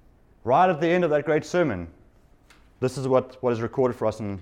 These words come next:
by Luke. "Now, when they heard this," that's the people hearing Peter's preaching, "they were cut to the heart and said to Peter and the rest of the apostles, 'Brothers,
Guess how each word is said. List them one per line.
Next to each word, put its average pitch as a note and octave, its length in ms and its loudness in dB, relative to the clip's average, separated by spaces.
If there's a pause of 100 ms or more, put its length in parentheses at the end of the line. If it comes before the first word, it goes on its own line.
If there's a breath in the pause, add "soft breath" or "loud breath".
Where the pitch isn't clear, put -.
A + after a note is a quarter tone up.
by G#2+ 120 0
Luke. G2 360 -2 (300 soft breath)
"Now, A#2+ 160 4
when F#3 180 2
they F3 140 4
heard F#3 240 2
this," G#2+ 140 -2
that's A2+ 160 -4
the C3 60 -10
people D3+ 320 -2
hearing B2 360 0
Peter's C3+ 280 -4
preaching, F#2+ 440 -8 (240 soft breath)
"they G3 140 2
were C4 120 4
cut C4 360 -6
to B3+ 80 -6
the G3+ 160 2
heart A3+ 320 2 (460 loud breath)
and F3 100 -2
said B3+ 200 0
to A#3 80 -2
Peter A#3+ 240 -2
and A3 100 2
the F#3 60 0
rest G3 200 2
of G#3 60 -2
the G3 60 4
apostles, F#3 420 0
'Brothers, C4 480 2